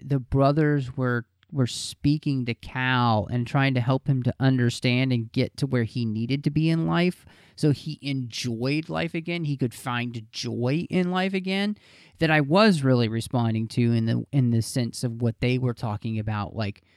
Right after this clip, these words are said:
trying to get him to understand life more as a game than just, like, um, this thing that has to be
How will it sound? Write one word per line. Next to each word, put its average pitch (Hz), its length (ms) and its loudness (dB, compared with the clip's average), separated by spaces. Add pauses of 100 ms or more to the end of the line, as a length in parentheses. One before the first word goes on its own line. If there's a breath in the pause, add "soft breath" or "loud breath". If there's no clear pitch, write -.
(260 soft breath)
trying 139 240 2
to 131 60 0
get 127 160 -2
him 135 140 -2
to 127 80 0
understand 123 680 -2 (140)
life 117 440 -2
more 123 360 -2
as 110 120 -4
a 110 60 -6
game 113 640 -4 (440 soft breath)
than 120 240 0
just, 113 560 -4
like, 107 440 -4 (640 soft breath)
um, 120 460 -4
this 127 360 -2
thing 131 420 0
that 117 100 -2
has 120 240 -2
to - 100 -14
be - 140 -12